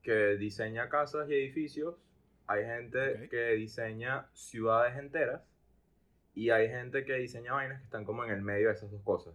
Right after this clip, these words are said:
Speaker 1: Es decir, todo lo que no es ni edificio ni una ciudad entera. Parques, plazas, calles, son como, son como, es como un rollo como la, las muñequitas estas rusas,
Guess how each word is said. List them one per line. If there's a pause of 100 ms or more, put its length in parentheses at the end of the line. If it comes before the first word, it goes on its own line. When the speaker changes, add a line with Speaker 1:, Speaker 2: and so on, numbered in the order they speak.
Speaker 1:
Es
decir,
todo
lo
que
no
es (180)
ni
edificio (460)
ni
una
ciudad
entera. (120)
Parques,
plazas, (440)
calles, (220)
son
como, (300)
son
como,
es
como
un
rollo
como
la, (500)
las
muñequitas
estas
rusas,